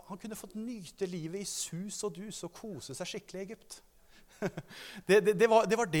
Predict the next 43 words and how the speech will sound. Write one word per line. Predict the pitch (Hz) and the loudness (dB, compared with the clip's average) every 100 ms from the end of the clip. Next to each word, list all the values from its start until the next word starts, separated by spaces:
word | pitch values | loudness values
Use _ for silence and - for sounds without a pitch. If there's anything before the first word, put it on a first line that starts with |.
| 151 | 2
han | 240 - | -2 -2
på | |
en | 262 | -4
måte, | 214 - 233 220 - - - - | -2 2 2 2 -4 -20 -10 0
alt | 180 226 - - - | 2 2 -4 -6 -6
i, | 202 202 185 | -4 -2 0
rundt | 202 226 - | 0 0 -6
hans | - 185 165 | -4 -4 -2
liv | 160 | 2
var | 190 | 4
lagt | 196 - - | 2 0 -2
opp | - | -2
for. | - 302 - - - _ _ _ _ _ _ _ _ _ _ | -4 -6 -10 -20 -20 _ _ _ _ _ _ _ _ _ _
Det | - | -14
var, | 202 208 | -12 -10
det | - | -10
var, | |
det | 202 226 | -8 -6
var | 196 | -6
det | |
han | 226 240 220 | -6 -10 -12
kunne | 233 226 | -10 -8
velge, | 233 214 151 120 226 | -8 -6 -6 -6 -8
og | 233 | -10
han | 196 | -10
kunne | - 220 | -14 -14
levd | 220 185 | -12 -10
godt | - - - | -12 -12 -10
med | 285 | -10
det. | 285 - - _ _ _ _ _ - | -12 -18 -20 _ _ _ _ _ -10
Men | 160 | -8
han | 202 | -8
valgte | - 277 135 - 214 | -8 -8 -8 -10 -14
ikke | 269 | -12
den | 269 | -12
veien. | 285 269 - _ _ _ _ _ _ _ _ _ _ _ _ _ - - _ _ _ - _ _ _ - - - | -12 -14 -18 _ _ _ _ _ _ _ _ _ _ _ _ _ -20 -20 _ _ _ -20 _ _ _ -20 -12 -4
Han | 208 240 | 2 4
valgte | 277 165 - 214 | 4 2 0 0
ikke | 247 | 2
den | 226 | 2
veien. | 240 220 | 2 4
Han, | 247 - - | 2 0 2
han, | 233 | 4